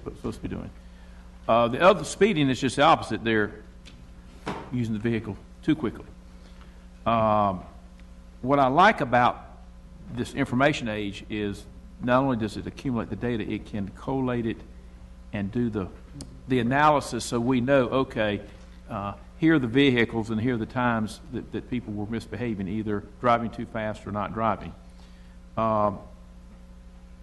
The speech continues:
and I think that allows s-, first-line supervisors to respond to the folks accordingly. Um,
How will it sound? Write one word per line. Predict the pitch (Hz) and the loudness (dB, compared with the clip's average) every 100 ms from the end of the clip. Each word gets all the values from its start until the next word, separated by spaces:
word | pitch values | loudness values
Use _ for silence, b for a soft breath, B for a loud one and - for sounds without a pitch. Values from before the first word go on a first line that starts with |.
| - | -8
and | 127 123 | -2 -2
I | |
think | 117 160 131 | 0 -4 0
that | 139 123 | 2 2
allows | 120 123 113 - - - | 4 4 4 2 -10 -12
s-, | - - - | -12 -14 -6
first-line | 135 120 113 | -4 0 0
supervisors | 107 160 120 117 110 101 98 - | 0 -2 0 2 2 0 -8 -12
to | - 113 107 104 107 | -8 -6 -6 -8 -10
respond | 107 - 120 110 | -10 -2 -2 -2
to | |
the | 101 101 | -6 -8
folks | 110 98 - | -8 -8 -12
accordingly. | 98 117 104 82 - - - B B B B B B - | -10 -8 -8 -10 -16 -18 -20 B B B B B B -8
Um, | 101 101 | -6 -6